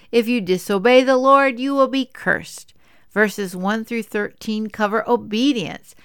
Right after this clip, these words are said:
and God promised peace and favor. "They will be fruitful and multiply, and the Lord will keep his covenant with them." Verse nine. "Their harvest will be plentiful." And verses twelve and thirteen say,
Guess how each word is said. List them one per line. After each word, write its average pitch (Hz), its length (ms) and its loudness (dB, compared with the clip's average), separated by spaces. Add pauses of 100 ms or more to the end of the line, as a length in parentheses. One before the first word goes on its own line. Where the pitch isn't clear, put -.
(160)
and 240 240 -4
God 247 340 2
promised 240 600 -2
peace 254 420 -6
and 165 180 -8
favor. 196 600 0 (300)
"They 254 180 4
will 269 120 4
be 254 160 -2
fruitful 240 640 -8
and 160 160 -6
multiply, 180 680 -4 (280)
and 262 180 -2
the 269 80 4
Lord 269 340 2
will 269 140 -2
keep 269 280 -6
his 269 160 -4
covenant 247 520 0
with 151 220 -10
them." 135 260 -6
Verse 170 300 -6
nine. 156 420 -4 (360)
"Their 254 180 4
harvest 285 540 2
will 262 140 -4
be 262 140 -4
plentiful." 240 920 -10 (280)
And 214 180 -6
verses 208 400 -2
twelve 220 340 0
and 214 180 -6
thirteen 214 560 -6
say, 185 400 -6